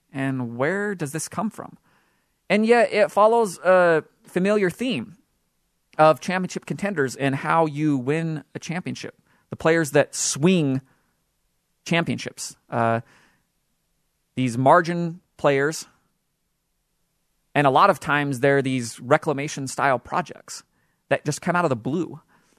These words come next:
And if you poll everyone earlier in the season, you would laugh at the idea of a player like Blake Griffin playing an integral role on a championship team.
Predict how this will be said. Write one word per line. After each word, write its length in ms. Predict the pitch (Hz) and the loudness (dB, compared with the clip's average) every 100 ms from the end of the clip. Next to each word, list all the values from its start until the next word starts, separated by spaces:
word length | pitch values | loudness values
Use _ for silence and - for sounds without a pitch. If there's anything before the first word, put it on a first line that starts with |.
| _ | _
And 260 | 135 135 135 | -2 0 0
if 180 | 139 - | -4 -4
you 80 | 139 | -4
poll 240 | - 170 | 2 2
everyone 300 | 180 165 160 | 4 4 2
earlier 260 | - 160 160 | 2 0 0
in 80 | 139 | -2
the 60 | |
season, 420 | 127 151 165 139 123 | -4 -6 -6 -4 -4
you 100 | 127 | -2
would 120 | 117 | -2
laugh 440 | 117 160 143 - - | 4 4 4 -2 -12
at 100 | - | -4
the 140 | 135 | 0
idea 400 | 120 117 147 139 | 0 0 -2 -2
of 480 | - 123 117 113 - _ _ _ _ _ - | -2 -2 -2 -4 -10 _ _ _ _ _ -10
a 60 | |
player 280 | - 147 143 | 0 2 4
like 300 | 139 139 - - | 4 2 -2 -14
Blake 280 | 127 151 - | -2 0 2
Griffin 340 | 170 - 127 | -2 -2 -8
playing 360 | - 135 135 131 | -6 -4 -4 -4
an 80 | 127 | -6
integral 340 | 117 143 135 | -4 -2 0
role 220 | 127 131 | 2 0
on 160 | - 123 | 0 -4
a 40 | |
championship 520 | 120 143 147 127 - - | -6 -8 -10 -10 -14 -14
team. 260 | 202 - | -12 -12